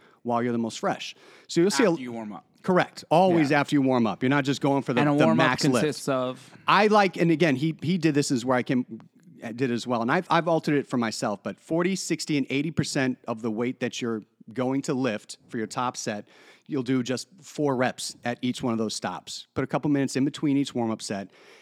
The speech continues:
Speaker 1: and then a good three to five minutes prior to lifting your main big set, but then you go all out on that set with good form, obviously.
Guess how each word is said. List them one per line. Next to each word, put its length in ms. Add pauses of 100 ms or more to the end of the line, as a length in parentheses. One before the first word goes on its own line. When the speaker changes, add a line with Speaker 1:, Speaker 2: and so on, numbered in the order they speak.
(120)
Speaker 1:
and 160
then 200
a 60
good 200
three 600
to 80
five 320
minutes 260
prior 280
to 100
lifting 280
your 120 (100)
main 440
big 280
set, 300 (100)
but 120
then 120
you 80
go 200
all 220
out 300
on 120
that 180
set 280
with 160
good 160
form, 300
obviously. 560